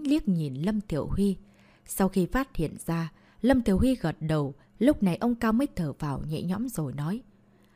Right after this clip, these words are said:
"Vừa rồi trên điện thoại, thần Y Lâm đã nói, chỉ cần hai ba con anh làm được như vậy, thì sẽ gặp và chữa khỏi cho Bạch Duy Hùng."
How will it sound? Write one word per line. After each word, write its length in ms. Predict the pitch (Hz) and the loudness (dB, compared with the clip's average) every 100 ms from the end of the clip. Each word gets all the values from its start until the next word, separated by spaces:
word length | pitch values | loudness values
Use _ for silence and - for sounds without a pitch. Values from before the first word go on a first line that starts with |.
| _ - | _ 0
"Vừa 160 | 185 175 | 4 6
rồi 280 | - 165 160 | 4 2 4
trên 260 | 254 240 | 4 4
điện 180 | 175 143 | 2 0
thoại, 220 | 170 147 - - - | 0 -2 -2 -6 2
thần 160 | 196 | 2
Y 160 | 190 254 | 4 4
Lâm 240 | 233 226 | 4 4
đã 100 | 233 | 2
nói, 360 | 226 185 202 285 - - - | 2 2 2 -2 -12 -20 2
chỉ 140 | 220 | 2
cần 200 | 202 190 | 4 2
hai 140 | 202 226 | 2 2
ba 180 | 208 | 2
con 240 | 208 190 180 | 2 2 2
anh 160 | 254 247 | 2 2
làm 280 | 165 127 131 | 2 0 -4
được 220 | 147 - | -4 2
như 80 | 208 208 | 2 2
vậy, 180 | 156 - - - - | -2 -2 -10 -20 2
thì 120 | 220 | 4
sẽ 240 | 202 226 294 | 6 4 0
gặp 220 | 190 165 | 2 0
và 100 | 147 | 0
chữa 240 | - 254 302 | -2 -2 -2
khỏi 300 | - 151 120 | -2 -2 -2
cho 180 | - | -2
Bạch 260 | 202 139 - | -2 -2 -6
Duy 240 | - 190 | -2 0
Hùng." 260 | 160 156 | 2 -2